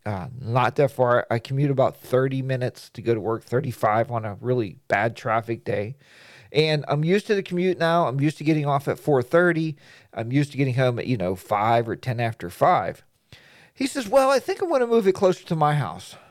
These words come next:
which happens to be further from my house. And, uh, I told him, I said, "You know what? I'm new here. I've been here about seven months now. But if I'm on the board, if I'm on your board, then I would, I would elect to, uh,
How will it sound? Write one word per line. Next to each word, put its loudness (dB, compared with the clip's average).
which -2
happens 2
to 0
be 2
further -6
from -6
my 2
house. -6
And, 2
uh, 2
I -2
told 6
him, 2
I 2
said, -8
"You -4
know 4
what? 6
I'm 2
new 4
here. 2
I've 2
been -2
here 0
about 0
seven -2
months -6
now. -2
But -2
if -8
I'm 2
on -2
the -4
board, 0
if -6
I'm 2
on -2
your -2
board, 0
then -6
I 2
would, 0
I 0
would 0
elect -2
to, -2
uh, 0